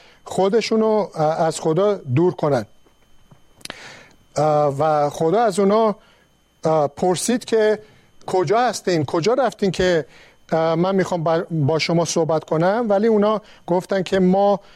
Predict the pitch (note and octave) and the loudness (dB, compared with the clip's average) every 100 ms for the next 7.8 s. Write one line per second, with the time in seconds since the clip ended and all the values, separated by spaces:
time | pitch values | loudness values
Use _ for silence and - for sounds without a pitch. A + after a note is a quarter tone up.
0 | - _ - E3 E3 D#3 - _ _ - | -20 _ -2 2 2 0 -4 _ _ -20
1 | _ D#3 G3+ - A#3 F3 E3+ F#3+ C4+ - | _ -2 -2 0 -2 0 0 0 0 0
2 | D3 D3+ G#3+ A#3 _ _ _ _ _ - | 2 2 0 -2 _ _ _ _ _ -20
3 | _ - G#3 A3+ G#3 G#3 G3+ - _ _ | _ -2 0 0 0 0 0 -4 _ _
4 | _ _ E3 D#3+ - D#3+ F#3+ - D#3+ D3 | _ _ -2 -2 -2 0 -2 -2 -2 -2
5 | C3+ D3+ E3 F3+ E3+ E3 D3+ D#3+ D#3 - | 0 0 0 0 0 0 0 -2 -2 -14
6 | _ - - D3 F3 F#3 F#3 F#3 F3+ D3 | _ -20 -8 -4 -2 -2 -2 0 0 0
7 | A#2+ F3+ - F#3+ F#3+ F#3 G3 | 0 -2 0 0 2 2 0